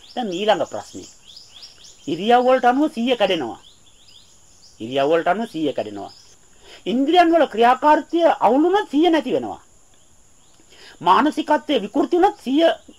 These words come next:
අවුල් වෙනවා. ප්‍රාණ ශක්තිය අඩු වුණොත් සිහිය අඩු වෙනවා. මනස කැළඹුණොත් සිහිය අඩු වෙනවා. වේදනාව වැඩි වුණොත් කය ඒත් සිහිය අවුල් වෙනවා.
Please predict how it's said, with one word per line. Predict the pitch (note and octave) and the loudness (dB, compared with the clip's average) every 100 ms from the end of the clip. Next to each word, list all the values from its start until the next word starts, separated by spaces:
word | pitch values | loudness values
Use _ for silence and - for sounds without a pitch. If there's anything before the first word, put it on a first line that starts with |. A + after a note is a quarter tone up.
| _ | _
අවුල් | E3+ A3+ F#3 | 0 0 0
වෙනවා. | B2 G#2+ G#2 _ _ _ _ - - - | -4 -6 -12 _ _ _ _ -20 -10 0
ප්‍රාණ | F3+ B3 A#3 | 2 2 0
ශක්තිය | B3+ - A3+ | 0 2 2
අඩු | F3 G3+ | 2 2
වුණොත් | B3 E4 - _ _ _ _ _ - | 2 2 0 _ _ _ _ _ -12
සිහිය | F#3+ G#3+ D#4 - _ | -8 -4 -4 -6 _
අඩු | C3 E3+ | -6 -4
වෙනවා. | D3+ A#2+ G2 - _ _ _ _ - - | -4 -4 -10 -16 _ _ _ _ -20 -12
මනස | F3 G#3+ D4+ - | -2 0 2 -2
කැළඹුණොත් | - A#3 C#4+ E4 G#4 - - - - | 0 2 2 2 0 -2 -14 -20 -16
සිහිය | A3 B3+ | -6 2
අඩු | B3+ C4 | 2 4
වෙනවා. | B3+ C#3+ G#2+ - _ _ _ _ - | 0 -2 -6 -12 _ _ _ _ -12
වේදනාව | D3 A3 C4 E4 D#4 A3 | 2 2 4 4 6 4
වැඩි | E3+ F3 A#3+ | 4 2 0
වුණොත් | C4+ C4 | -2 -2
කය | G3 G3+ C#4 - | 0 0 0 -2
ඒත් | D3+ A3+ | -4 -4
සිහිය | - A3 | -4 -4
අවුල් | G#3 A#3+ F#3+ | -2 -2 -4
වෙනවා. | G#2+ G#2+ | -6 -10